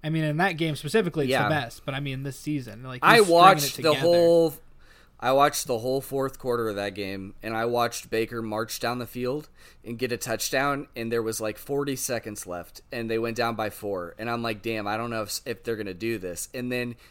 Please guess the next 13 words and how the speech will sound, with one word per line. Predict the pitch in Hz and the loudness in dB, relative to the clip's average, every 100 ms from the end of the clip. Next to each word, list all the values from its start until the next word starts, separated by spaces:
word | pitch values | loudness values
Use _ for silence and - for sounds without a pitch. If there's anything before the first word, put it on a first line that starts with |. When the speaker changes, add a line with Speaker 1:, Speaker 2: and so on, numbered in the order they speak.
| - - | -20 -20
Speaker 2:
he | - 123 127 135 | -14 -8 -6 -4
did | 135 131 120 | 0 -2 -2
so | - - 123 117 | -4 -2 0 0
well. | 135 113 107 135 180 - - | 0 -2 -2 -2 -6 -12 -20
Speaker 1:
Yeah. | 117 117 | -16 -10
Speaker 2:
He | 104 156 | -2 2
has | 165 147 | 2 0
a | |
live | 127 117 131 143 | 0 4 4 6
arm, | 131 131 143 147 - | 4 4 2 0 -6
and | 127 123 | -8 -8
he | - 139 | -8 -8
can | 131 | -6